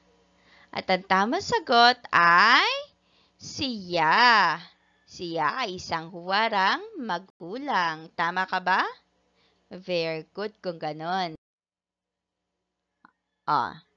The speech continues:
number three. Rina,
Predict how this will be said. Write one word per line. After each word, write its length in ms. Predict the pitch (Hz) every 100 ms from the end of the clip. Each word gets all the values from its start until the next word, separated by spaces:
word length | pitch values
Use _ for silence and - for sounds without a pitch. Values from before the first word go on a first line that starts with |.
| _ _ _
number 560 | 208 262 277 320 330 311
three. 720 | 214 226 262 247 190 151 156 _ _ _ _ _ _ _ _ _ _ _ _ _ _ _ _ _ _ _ _
Rina, 680 | 190 254 349 392 269 180